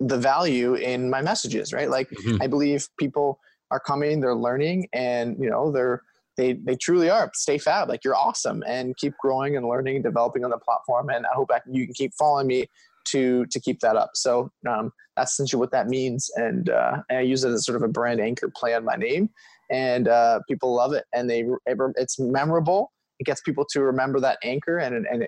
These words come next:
Speaker 1: and that's, like you said, in the world of attention, and they have so many
Speaker 2: Mm-hmm.
Speaker 1: places to go, so many things to do.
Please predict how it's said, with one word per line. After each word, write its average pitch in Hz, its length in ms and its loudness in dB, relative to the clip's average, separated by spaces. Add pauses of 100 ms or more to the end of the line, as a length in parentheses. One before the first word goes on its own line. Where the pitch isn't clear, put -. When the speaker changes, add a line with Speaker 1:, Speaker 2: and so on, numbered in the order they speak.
(100)
Speaker 1:
and 131 180 -2 (280)
that's, 135 280 0
like 135 160 -2
you 143 60 -2
said, 135 180 0
in 131 140 0
the 135 80 2
world 165 360 4
of 190 120 2
attention, 147 460 -2
and 139 120 0
they 127 40 -2
have 117 120 0
so 139 160 -2
many 139 120 0
Speaker 2:
Mm-hmm. 135 80 -4
Speaker 1:
places 131 300 -2
to 135 80 -2
go, 135 200 4
so 139 200 -2
many 135 140 -2
things 135 280 -6
to 131 60 -2
do. 127 240 2